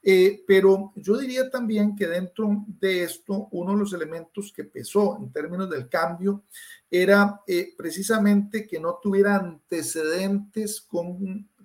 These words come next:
casos de corrupción o de abusos de poder. Yo creo que en eso había dentro de la ciudadanía un hartazgo sobre los casos de corrupción, que ciertamente se suponía que era una de las dos banderas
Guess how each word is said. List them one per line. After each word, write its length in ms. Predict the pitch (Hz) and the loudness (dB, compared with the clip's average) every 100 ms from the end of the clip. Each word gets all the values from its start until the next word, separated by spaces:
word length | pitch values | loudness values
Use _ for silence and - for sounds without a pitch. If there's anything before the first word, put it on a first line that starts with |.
| _ | _
casos 380 | 175 165 202 196 | 0 0 -4 -6
de 160 | 175 | -6
corrupción 840 | 170 143 135 131 - 208 214 226 - | -6 -6 -6 -10 -2 4 4 2 10
o 100 | 202 | 10
de 100 | 180 | 10
abusos 600 | 160 165 214 220 - 127 | 4 4 2 2 -2 -10
de 80 | 127 | -10
poder. 400 | - 113 101 - - _ _ - - _ | -16 -20 -20 -20 -20 _ _ -20 -20 _
Yo 180 | 147 160 | -10 0
creo 240 | 202 202 | 4 4
que 80 | 202 | 2
en 140 | 190 185 | -4 -4
eso 480 | 180 220 202 196 - | -6 -2 -2 -2 -2
había 340 | 147 165 180 | -4 0 2
dentro 380 | 190 208 202 220 | 4 4 4 2
de 80 | 208 | 2
la 80 | |
ciudadanía 540 | 196 190 156 151 190 196 | 0 -2 -2 0 2 2
un 160 | 175 | 2
hartazgo 960 | 196 175 160 - 185 208 214 226 277 _ _ - _ | 2 2 0 0 4 4 2 -6 -10 _ _ -20 _
sobre 400 | - 175 165 160 | -4 0 0 0
los 280 | 151 147 - | -2 -4 -2
casos 340 | 185 175 220 | -2 -2 -6
de 140 | 208 | -6
corrupción, 500 | 214 156 127 247 262 - | -6 -10 0 0 0 -6
que 120 | 135 | -10
ciertamente 840 | 135 196 202 233 220 214 202 226 | 0 0 2 0 2 2 0 -2
se 120 | 208 | -4
suponía 520 | 196 156 143 151 185 | -6 -10 -10 -8 -10
que 100 | 196 | -6
era 100 | 180 | -4
una 200 | 185 196 | -2 -2
de 60 | 165 | -2
las 200 | 123 123 | -6 -2
dos 280 | 170 208 196 | 2 2 2
banderas 680 | 208 175 180 185 202 202 | -2 -2 -4 -2 -2 -4